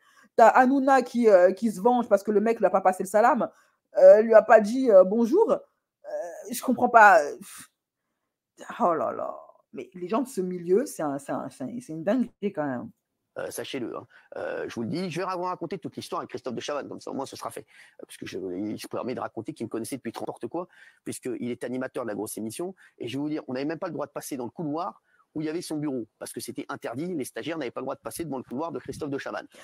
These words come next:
Speaker 1: Alors, Hanouna qui se permet de venir critiquer de Chavannes sur des comportements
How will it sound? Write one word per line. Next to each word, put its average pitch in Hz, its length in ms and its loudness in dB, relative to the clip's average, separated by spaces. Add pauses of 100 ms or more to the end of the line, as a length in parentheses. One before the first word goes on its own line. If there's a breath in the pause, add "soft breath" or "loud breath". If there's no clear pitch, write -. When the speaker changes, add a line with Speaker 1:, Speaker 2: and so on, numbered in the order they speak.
(120)
Speaker 1:
Alors, 208 240 8 (100)
Hanouna 277 400 6
qui 190 160 -6
se - 80 -14
permet 254 380 4
de 165 100 -4
venir 170 240 -4
critiquer 269 420 -4
de 214 120 4
Chavannes 202 520 4 (200 loud breath)
sur 202 120 0
des 196 140 4
comportements 262 920 6